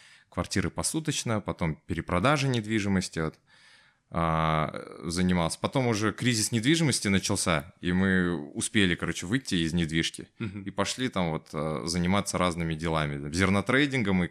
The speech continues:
Speaker 1: часть денег я вложил в акции. Я вложил где-то пятьдесят тысяч долларов.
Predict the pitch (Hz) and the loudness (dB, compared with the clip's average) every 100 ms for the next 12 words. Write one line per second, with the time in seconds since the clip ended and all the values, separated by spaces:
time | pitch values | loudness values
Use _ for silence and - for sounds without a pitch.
0 | - - 95 85 117 127 95 87 90 98 | -4 0 2 2 -2 0 -2 0 2 0
1 | 82 82 - - 76 _ _ - - - | 2 0 0 -6 -6 _ _ -20 -20 -20
2 | - 127 143 175 180 170 147 - - 123 | -2 0 4 4 6 6 4 2 0 0
3 | 131 165 156 151 147 110 92 110 120 110 | 4 4 4 2 2 2 2 4 6 6
4 | 92 | 4